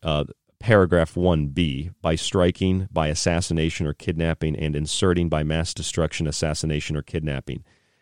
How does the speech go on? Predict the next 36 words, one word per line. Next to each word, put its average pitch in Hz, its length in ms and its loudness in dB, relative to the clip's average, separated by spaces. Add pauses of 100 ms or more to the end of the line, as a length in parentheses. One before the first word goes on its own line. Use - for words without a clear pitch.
And 85 160 -2
it - 100 -6
kind 92 200 2
of 80 80 2
amends 82 600 2
what 78 220 -4
these 76 240 -6
definitions 78 760 -2
mean 76 500 -2 (840)
based 82 300 0
on, 73 320 0
uh, 62 240 -6
Title 78 260 0
eighteen, 76 340 -4
Section 76 440 -4
two 80 200 -4
three 78 220 -4
three 71 240 -6
one 71 420 -2 (340)
of 73 120 -8
U 80 200 2
S 69 200 -2
Code. - 500 0 (920)
And 85 120 -2
it 92 40 2
goes 92 220 6
on 85 240 4
to - 120 -6
say, 76 240 0
"The 78 120 -2
term 95 280 2
domestic 85 480 0
terrorism 87 640 4
means 80 200 0
activities 80 720 0
that, 73 280 0